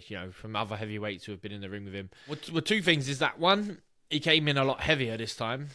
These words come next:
um, which you, you sort of think that would help with punch resistance. The heavier you are, the, the better you absorb a punch.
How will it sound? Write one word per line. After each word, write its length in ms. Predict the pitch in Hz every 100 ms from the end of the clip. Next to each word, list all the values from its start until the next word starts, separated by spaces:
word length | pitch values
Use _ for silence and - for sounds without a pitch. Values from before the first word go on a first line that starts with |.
| - _
um, 320 | 139 139 135
which 240 | 143 135 170
you, 180 | 190 156
you 140 | - 202
sort 240 | 254 202
of 40 |
think 220 | 196 208 165
that 160 | 165
would 100 | 151
help 280 | 156 - -
with 120 | 139
punch 240 | - 143 135
resistance. 440 | 131 170 - 117
The 100 | 117
heavier 300 | 170 160 156
you 180 | 131 139
are, 220 | 131 117
the, 160 | 113 110
the 180 | 123
better 260 | 104 147 110
you 220 | 123 120
absorb 380 | 113 101 131 113
a 40 |
punch. 480 | 107 139 165 147 -